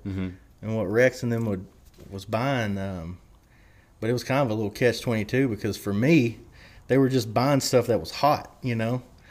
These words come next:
Speaker 1: Yeah.
Speaker 2: So I was the kid that was having to be out there every Wednesday night and fight these, you know,
Speaker 1: Yeah, so you're just
Speaker 2: hot
Speaker 1: fighting a bunch of,
Speaker 2: Selborn
Speaker 1: like,
Speaker 2: bulls.
Speaker 1: turds, like,
Speaker 2: Yeah,
Speaker 1: every
Speaker 2: they,
Speaker 1: time.
Speaker 2: and some of 'em would go out there and they wouldn't buck worth a shit, but as soon as they bucked that dude off,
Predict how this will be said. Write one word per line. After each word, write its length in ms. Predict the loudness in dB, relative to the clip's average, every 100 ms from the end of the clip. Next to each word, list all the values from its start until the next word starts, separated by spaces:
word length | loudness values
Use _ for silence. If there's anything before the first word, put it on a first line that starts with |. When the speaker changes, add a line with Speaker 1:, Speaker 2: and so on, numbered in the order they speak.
| -6
Speaker 1:
Yeah. 340 | 2 4 4
Speaker 2:
So 260 | 4 4 6
I 120 | 6
was 180 | 4 2
the 60 |
kid 260 | 0 2 4
that 80 | 4
was 100 | 4
having 240 | 2 2
to 60 | 0
be 180 | 2
out 180 | 4 4
there 120 | 2 0
every 140 | 0
Wednesday 280 | -2 -2 -2
night 160 | -2 -4
and 100 | -2
fight 300 | 0 0 0
these, 320 | -6 -6 -14 _ _ _ _ -6
you 120 | -4
know, 200 | -4 -6
Speaker 1:
Yeah, 80 | -6
so 160 | -4
you're 240 | -2 -2 -4
just 300 | -6 -6 -6
Speaker 2:
hot 420 | 2 8 8 6
Speaker 1:
fighting 0 |
a 20 |
bunch 120 | 6 8
of, 40 | 10
Speaker 2:
Selborn 220 | 8 6
Speaker 1:
like, 160 | 4 6
Speaker 2:
bulls. 180 | 6 4
Speaker 1:
turds, 460 | 4 4 4 0
like, 160 | 6 10
Speaker 2:
Yeah, 60 | 10 10
Speaker 1:
every 240 | 8 4
Speaker 2:
they, 40 | 4
Speaker 1:
time. 360 | 2 2 -2 -4
Speaker 2:
and 140 | -2 4
some 220 | 6 8
of 60 | 8
'em 60 |
would 100 | 6
go 160 | 6 6
out 160 | 6 6
there 180 | 4
and 240 | 4 2 2
they 80 | 6
wouldn't 280 | 6 6
buck 240 | 4 2 2
worth 120 | -4
a 60 | -4
shit, 380 | 0 2 2
but 120 | -4 -4
as 80 |
soon 180 | 0 2
as 60 | 4
they 100 | 2
bucked 280 | 4 0 2
that 140 | -2
dude 200 | 2 2
off, 260 | 2 0 -6